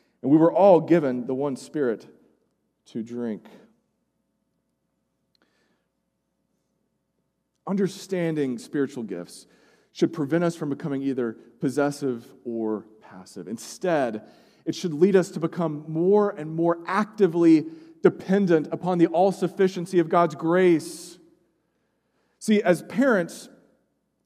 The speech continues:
our goal is for our children to be independent, right? We don't want them to live with us forever, hopefully,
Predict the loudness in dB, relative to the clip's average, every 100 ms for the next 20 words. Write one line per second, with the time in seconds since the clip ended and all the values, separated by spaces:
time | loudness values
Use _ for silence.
0 | _ 2 4 8 8 6 2 0 2 0
1 | 0 -2 -2 -2 -2 -8 -12 -14 -20 _
2 | _ _ -6 -6 -8 -18 _ _ 0 0
3 | 0 -4 -2 0 0 -2 -4 -6 -6 -6
4 | -4 -6 -8 -16 _ _ _ _ _ _
5 | -10 -6 -4 -6